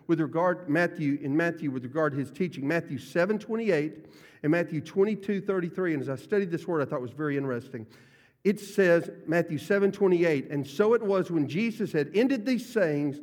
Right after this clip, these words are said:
the people were astonished at his teaching." Astonished at his teaching. And then it says again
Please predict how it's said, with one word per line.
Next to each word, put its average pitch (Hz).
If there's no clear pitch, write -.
the 139
people 190
were 147
astonished 165
at 139
his 127
teaching." -
Astonished 160
at 127
his 123
teaching. 131
And 139
then 311
it 349
says 190
again 240